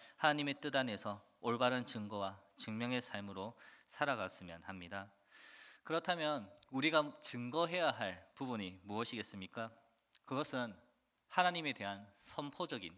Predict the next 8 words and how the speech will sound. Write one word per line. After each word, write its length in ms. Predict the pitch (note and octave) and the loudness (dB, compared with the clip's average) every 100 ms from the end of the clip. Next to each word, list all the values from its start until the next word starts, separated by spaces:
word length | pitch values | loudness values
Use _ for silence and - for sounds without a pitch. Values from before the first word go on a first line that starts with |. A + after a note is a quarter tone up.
| _ | _
내용입니다. 640 | G#2 G#2 G#2+ F2+ F2 F#2+ G#2 _ _ _ _ - - - | -6 -4 -2 -6 -8 -10 -12 _ _ _ _ -20 -18 4
하나님은 460 | F#3+ F#3 F#3+ F#3 | 6 6 2 -2
누구신가에 600 | B2+ B2+ - C3 A#2 G#2 | -2 -2 -4 -2 0 0
대한 260 | G2 F#2 F#2 | -2 -6 -8
것과 420 | - - A2 G#2+ - _ _ | -12 -8 -6 -8 -18 _ _
하나님께서 800 | - F#3 F#3 F3+ F3 - C#3+ - - _ _ _ | 0 2 2 -2 -6 -4 -6 -6 -16 _ _ _
무슨 420 | A2+ A#2 F3+ F3+ | -8 -4 -4 -2
일을 320 | C3+ C3 C#3+ | -2 -4 -8